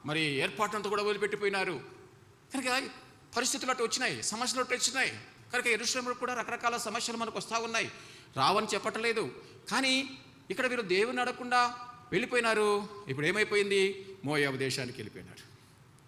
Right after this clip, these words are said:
ఏం సంగతి అంటే, దేవుని మర్చిపోయినారు, ప్రార్థన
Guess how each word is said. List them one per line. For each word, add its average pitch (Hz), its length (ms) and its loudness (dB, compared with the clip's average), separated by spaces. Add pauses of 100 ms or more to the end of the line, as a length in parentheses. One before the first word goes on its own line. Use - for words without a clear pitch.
(500)
ఏం 202 80 0
సంగతి 190 260 -4
అంటే, 180 360 -6 (240)
దేవుని 139 320 0
మర్చిపోయినారు, 104 500 -6 (920)
ప్రార్థన 175 420 2